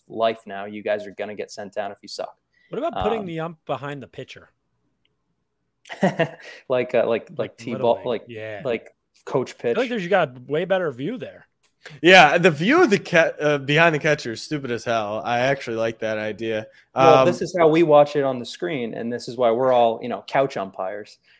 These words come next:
Speaker 1: There's no, there's no
Speaker 3: the
Speaker 1: box.
Speaker 3: balls are so far, uh, like, there were
Speaker 1: There's
Speaker 3: multiple
Speaker 1: no bo-,
Speaker 3: pitches.
Speaker 1: there's, there's no box if you're watching from behind the, uh,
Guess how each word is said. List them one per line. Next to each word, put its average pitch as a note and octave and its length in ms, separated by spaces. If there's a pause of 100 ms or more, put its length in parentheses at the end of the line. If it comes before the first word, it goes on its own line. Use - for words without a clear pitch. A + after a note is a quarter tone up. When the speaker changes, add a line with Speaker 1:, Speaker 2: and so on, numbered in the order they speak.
(800)
Speaker 1:
There's C#3 240
no, D#3+ 240
there's C#3+ 240
no D#3+ 140
Speaker 3:
the D#3 60
Speaker 1:
box. D#3 280
Speaker 3:
balls B3 380
are B3 100
so G#3 380
far, G3+ 400
uh, F#3 200
like, F#3+ 300
there F#3+ 180
were B3 160
Speaker 1:
There's E3 180
Speaker 3:
multiple E3 380
Speaker 1:
no A#3 60
bo-, F3 180
Speaker 3:
pitches. C#3+ 280
Speaker 1:
there's, C#3 200 (400)
there's C3+ 220
no D#3 120
box D#3 460
if B2+ 140
you're B2 80
watching B2+ 400
from A#2 180
behind A#2 420
the, A2+ 160
uh, G#2 200